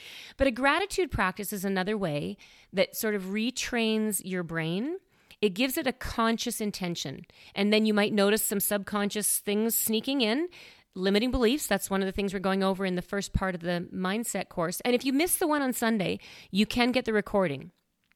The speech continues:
Um, so don't worry about that. But yeah, limiting beliefs sneak in, but you gotta get those out of the way <laughs> when you have a vision board or, or the gratitude practice, being grateful for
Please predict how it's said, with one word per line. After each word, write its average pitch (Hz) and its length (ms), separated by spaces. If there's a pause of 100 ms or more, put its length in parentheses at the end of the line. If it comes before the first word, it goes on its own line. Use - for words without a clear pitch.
(400)
Um, 175 340
so 180 320 (320)
don't 208 160
worry 214 140
about 190 220
that. 170 280
But 190 180 (240)
yeah, 226 280 (100)
limiting 240 400
beliefs 233 440 (120)
sneak 247 460
in, 196 240
but 180 80
you 185 60
gotta 180 280 (240)
get 220 180
those 233 220
out 202 80
of 185 80
the 180 60
way 175 320 (500)
<laughs> - 500
when 208 200
you 202 100
have 190 120
a 180 60
vision 247 280
board 254 180
or, 190 160 (100)
or 240 120
the 214 120
gratitude 233 520
practice, 190 320
being 262 320
grateful 233 640
for 196 640